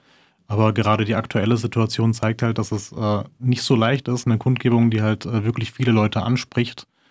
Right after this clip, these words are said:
oder halt auch zugänglich ist, für die unangemeldet durchzuführen. Ähm, von dem her, äh, sind uns halt auch, wenn Rechte ankommen als, äh, Veranstaltern, ein bisschen die Hände gebunden, ja. Also wir werden die auf keinen Fall dulden,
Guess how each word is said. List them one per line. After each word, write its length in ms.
oder 200
halt 140
auch 120
zugänglich 500
ist, 160
für 140
die 180
unangemeldet 600
durchzuführen. 680
Ähm, 380
von 220
dem 180
her, 640
äh, 220
sind 160
uns 120
halt 120
auch, 220
wenn 100
Rechte 680
ankommen 680
als, 420
äh, 380
Veranstaltern, 760
ein 340
bisschen 440
die 100
Hände 220
gebunden, 420
ja. 200
Also 220
wir 80
werden 160
die 80
auf 120
keinen 220
Fall 180
dulden, 480